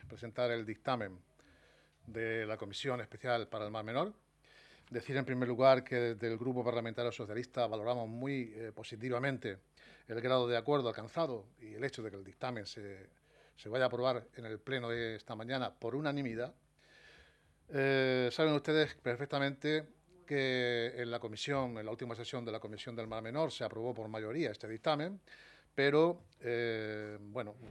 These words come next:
se quedó recogida la posibilidad de, eh, alcanzar un, un, un acuerdo antes de la celebración del pleno, como así ha sido. De hecho, entre la mañana, entre la tarde de ayer, la última hora,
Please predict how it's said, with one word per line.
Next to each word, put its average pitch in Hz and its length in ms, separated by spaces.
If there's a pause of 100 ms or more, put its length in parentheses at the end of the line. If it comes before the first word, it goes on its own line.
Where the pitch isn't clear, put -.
se 123 200
quedó 123 300
recogida 123 420
la 117 160
posibilidad 117 720 (440)
de, 139 500 (340)
eh, 120 600
alcanzar 127 600
un, 110 360
un, 110 320
un 117 80
acuerdo 143 420
antes 120 380
de 127 80
la 117 100
celebración 110 480
del 117 140
pleno, 120 240
como 107 220
así 120 160
ha 107 60
sido. 113 340 (160)
De 117 100
hecho, 120 220
entre 107 180
la 101 160
mañana, 117 400
entre 113 220
la 110 80
tarde 127 280
de 107 80
ayer, 135 440
la 101 60
última 113 340
hora, 127 260